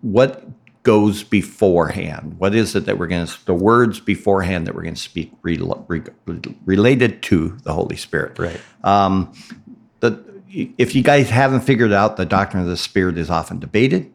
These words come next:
Speaker 1: It's, it's a confusing topic, um,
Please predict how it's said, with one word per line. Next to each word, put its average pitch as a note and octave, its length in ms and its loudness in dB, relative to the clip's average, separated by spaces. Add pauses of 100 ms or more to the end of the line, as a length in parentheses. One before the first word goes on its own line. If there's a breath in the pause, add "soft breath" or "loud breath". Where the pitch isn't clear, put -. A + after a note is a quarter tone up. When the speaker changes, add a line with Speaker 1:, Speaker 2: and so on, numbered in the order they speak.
Speaker 1:
It's, - 320 -14
it's - 180 -10
a E2 60 -10
confusing A#2+ 640 2
topic, G#2+ 500 0 (420 loud breath)
um, G#2 540 0